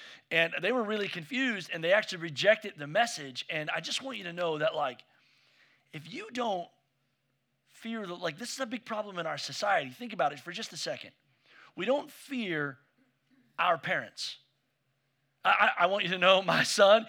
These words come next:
he's gonna fear his daddy. Just let you know. You may think that's unbiblical, but let me tell you something, Jack. It's a hundred percent biblical. Uh, spare the rod, spoil the child. Son, <laughs> I'll still whoop your butt, man.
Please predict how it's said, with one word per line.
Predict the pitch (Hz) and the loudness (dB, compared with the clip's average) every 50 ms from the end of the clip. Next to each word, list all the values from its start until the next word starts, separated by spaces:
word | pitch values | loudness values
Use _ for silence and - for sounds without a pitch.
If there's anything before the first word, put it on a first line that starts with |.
| - - | -8 -4
he's | - 202 220 185 185 | -2 -2 0 0 2
gonna | 202 196 190 | 2 2 2
fear | - - 190 180 165 156 151 131 - - - - - | 2 2 2 2 4 4 2 2 -2 -6 -6 0 4
his | 214 208 175 | 4 4 6
daddy. | 170 190 180 160 147 135 110 - - - - - | 8 10 10 10 10 6 2 -4 -6 -10 -8 -2
Just | 160 220 226 226 | 2 2 6 6
let | 233 233 214 | 6 6 6
you | 214 214 | 8 12
know. | 220 208 185 | 12 12 12
You | 202 262 302 | 12 10 10
may | 302 269 262 | 10 10 12
think | 262 262 | 10 10
that's | 254 247 233 254 | 10 8 8 8
unbiblical, | 247 240 240 247 254 254 254 240 254 254 254 247 | 8 10 12 12 12 12 12 10 10 10 10 8
but | 240 | 6
let | 233 233 | 4 4
me | 220 | 8
tell | 220 214 | 8 8
you | 185 - | 8 8
something, | 165 190 190 180 165 | 8 6 4 6 8
Jack. | 175 175 185 170 - - - - - | 8 8 8 6 4 -2 -8 -2 2
It's | 170 190 190 - | 2 2 4 4
a | 170 160 | 4 4
hundred | 156 170 185 196 196 190 | 6 6 4 4 4 2
percent | 180 185 175 160 156 170 170 170 175 165 | 0 -2 -2 -2 0 0 2 2 2 0
biblical. | 156 151 143 147 127 117 117 104 - - - - - - | -2 -2 -2 -4 -4 -6 -8 -8 -10 -12 -14 -12 0 6
Uh, | 156 165 175 | 6 8 8
spare | 170 - 233 240 254 277 | 6 6 10 12 12 12
the | 262 247 | 12 12
rod, | 233 240 233 233 226 - | 12 12 12 12 12 10
spoil | - 240 220 208 | 6 2 2 2
the | 196 175 | 2 4
child. | 190 190 170 147 127 117 - - - - - - | 6 8 8 8 8 4 0 -6 -18 -20 -12 4
Son, | - 196 208 233 247 226 - _ _ - _ _ _ | 10 12 12 12 10 6 -4 _ _ -20 _ _ _
<laughs> | _ _ _ - - - | _ _ _ -18 -6 -2
I'll | 180 170 - - 196 190 | -2 0 2 2 2 2
still | - - - 180 190 214 208 | 2 2 0 0 0 0 0
whoop | 185 190 214 - 175 | 2 0 0 0 0
your | 180 196 220 | 0 0 2
butt, | 180 165 180 165 147 151 151 | 4 6 6 6 6 4 2
man. | 147 147 147 | -2 -2 -2